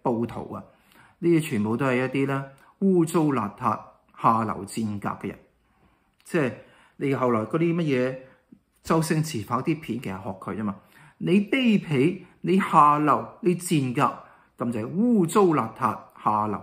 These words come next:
賤格。當然啦，有更多其他嘅嘢啦，即係你睇返當時嘅一啲錄音啦，都有講返佢嘅嘢。所以後來呢，商台呢都一直呢開咗十八樓 C 座呢，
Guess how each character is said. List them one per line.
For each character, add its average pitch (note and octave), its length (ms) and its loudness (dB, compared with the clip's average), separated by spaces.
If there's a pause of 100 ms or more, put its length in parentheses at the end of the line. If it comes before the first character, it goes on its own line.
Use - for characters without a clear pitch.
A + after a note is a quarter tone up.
賤 G2 260 -8
格。 F2 200 -8 (240)
當 F#3 120 0
然 A#2+ 100 -2
啦， C3 100 0
有 A#2 140 0 (120)
更 C3 280 -4
多 D#3 380 -2
其 G#2+ 140 -6
他 B2 60 -2
嘅 B2 100 -2
嘢 G#2 180 -6
啦， A#2+ 160 -4 (300)
即 - 120 -6
係 A#2+ 140 0
你 A2+ 160 -2
睇 A#2+ 200 -8
返 C#3+ 180 -6
當 D3+ 180 -2
時 A#2 220 -8
嘅 G#2+ 120 -4
一 C#3+ 140 -2
啲 C#3 40 -2
錄 - 200 -6
音 C#3+ 300 0
啦， C3 140 -4
都 C3 140 -4
有 G2+ 120 -2
講 F#2 180 -8
返 A2 140 -8
佢 G#2 60 -12
嘅 D2+ 120 -12
嘢。 G1+ 140 -16 (800)
所 F3 220 -2
以 - 20 0
後 C#3+ 180 2
來 A2 160 0
呢， C#3+ 140 0
商 D#3+ 260 0
台 F#2 200 -6
呢 B2 120 -4
都 C#3 320 -2 (1500)
一 E3 80 0
直 C#3 220 -4
呢 C#3+ 200 -2 (360)
開 D3 180 2
咗 - 20 -2
十 A2 140 -2 (120)
八 B2 140 2
樓 A#2 180 0
C C#3+ 280 -4
座 G#2 200 -4
呢， A#2+ 160 0